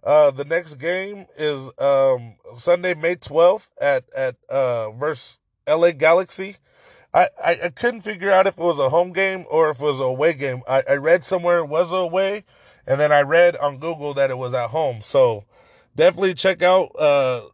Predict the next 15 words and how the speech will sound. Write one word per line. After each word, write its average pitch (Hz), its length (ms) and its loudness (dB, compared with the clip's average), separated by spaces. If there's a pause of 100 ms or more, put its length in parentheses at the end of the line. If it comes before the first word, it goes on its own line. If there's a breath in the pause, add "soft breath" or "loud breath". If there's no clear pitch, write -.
(120)
the 135 140 -6
website 170 420 2
if 151 160 -6
you 131 80 -14
can 165 300 -2
on 143 180 0
Fresno 156 340 0
Foxes 151 520 0
to, 143 280 -6
to 131 120 -10
keep 147 260 -8
up 151 200 2
with 143 160 -4
the 131 100 -12
schedule. 160 580 -2